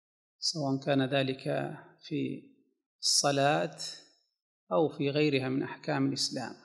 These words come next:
فيتعلم ذلك، وليس المطلوب منه أن يحيط بكل صغيرة وكبيرة.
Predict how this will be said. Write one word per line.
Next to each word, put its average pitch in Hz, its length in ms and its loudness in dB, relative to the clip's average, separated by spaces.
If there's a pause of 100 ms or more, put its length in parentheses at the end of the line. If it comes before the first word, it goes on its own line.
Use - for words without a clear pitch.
(1000)
فيتعلم 143 880 2
ذلك، 135 460 -2
وليس 165 300 0
المطلوب 139 480 -2
منه 143 400 -2
أن 135 280 -2 (600)
يحيط 139 420 -2
بكل 135 440 -2
صغيرة 135 520 0
وكبيرة. 135 600 -6